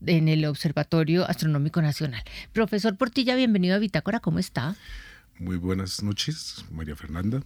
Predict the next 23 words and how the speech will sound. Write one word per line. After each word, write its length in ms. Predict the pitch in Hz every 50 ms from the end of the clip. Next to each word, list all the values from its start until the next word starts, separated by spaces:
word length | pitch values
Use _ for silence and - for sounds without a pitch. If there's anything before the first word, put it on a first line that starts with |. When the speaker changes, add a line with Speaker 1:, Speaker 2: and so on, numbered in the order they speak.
| - -
Speaker 2:
Muchas 240 | - 87 - 98 95
gracias 400 | 90 95 98 107 - 127 131 -
por 140 | - - -
tu 140 | - -
muy 180 | - 85 101 98
gentil 280 | - 110 - - 101 104
invitación. 580 | 101 98 85 - - - - 123 143 160 139
Yo 60 | 98
estoy 220 | 82 - - 85 82
muy 160 | 90 95 95
bien, 220 | 98 139 165 160 -
muchas 240 | - - - 104 101
gracias. 360 | 104 107 101 - - - - - - - - - -
Speaker 1:
Óigame, 560 | 185 196 214 214 180 180 160 156 151 - - - - - - - -
se 420 | 175 - - 202 190 185 180 -
pasean 720 | - 185 180 185 180 - - 226 226 233 233 240 247 247 - -
el 220 | 185 180 180 175
mundo 420 | 185 202 226 233 233 220 202 233
entero 560 | 233 233 226 - - 262 247 240 240 254 254 - - - - -
detrás 640 | 160 160 196 190 - - 202 202 202 202 208 190
de 120 | 185 233 233
las 280 | 233 220 208 - -
especias, 920 | 165 156 - - - - 254 262 247 - - 165 143 127 - - - -